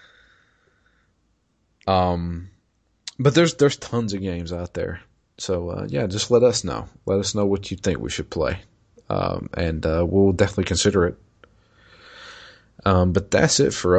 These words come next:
us, uh, for Trails of Cold Steel. Um, there's a lot more to be had. Uh, I know I've, I've got through it,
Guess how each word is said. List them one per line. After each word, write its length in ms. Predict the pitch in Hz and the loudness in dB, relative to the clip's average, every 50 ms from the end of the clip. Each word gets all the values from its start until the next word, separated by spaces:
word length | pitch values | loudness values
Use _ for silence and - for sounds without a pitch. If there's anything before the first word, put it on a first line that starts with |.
| 110 110 | 6 4
us, 460 | 87 - - - - - - - - _ _ _ _ - | 4 2 2 2 0 0 -4 -8 -12 _ _ _ _ -4
uh, 220 | 90 85 82 80 | -4 -2 -2 -2
for 140 | 78 - 90 | -4 -6 -8
Trails 300 | - - 98 95 92 92 | 0 4 6 6 6 4
of 60 | 92 | 2
Cold 220 | - 101 95 92 - | 2 2 2 2 0
Steel. 500 | - - 95 95 95 92 90 87 85 - _ _ _ _ _ | -2 0 2 2 2 2 2 0 -2 -6 _ _ _ _ _
Um, 680 | - 87 87 85 87 87 85 85 82 82 82 82 85 - _ _ _ _ _ _ | -2 -2 0 0 0 0 0 -2 -2 -4 -6 -8 -10 -14 _ _ _ _ _ _
there's 140 | - 101 101 | 0 2 4
a 60 | 104 | 6
lot 220 | 107 117 113 - - | 6 6 4 4 4
more 160 | 117 117 110 | 2 2 4
to 40 | 104 | 2
be 140 | 107 104 | 0 -2
had. 460 | 87 101 113 110 110 110 107 107 104 101 - _ _ _ | 0 2 2 4 4 2 2 -2 -6 -12 -18 _ _ _
Uh, 140 | - 92 - - | -8 -8 -6 -6
I 180 | - - 92 95 | -4 -2 -2 0
know 300 | 92 92 95 98 101 101 | 0 0 0 0 -2 -2
I've, 240 | 98 85 80 - - | -4 -4 -4 -4 -4
I've 220 | 76 90 87 - | -4 -4 -4 -2
got 220 | - 95 82 - - _ _ | -2 -4 -4 -4 -6 _ _
through 180 | - 95 95 101 | -2 0 2 2
it, 140 | - - | 0 -2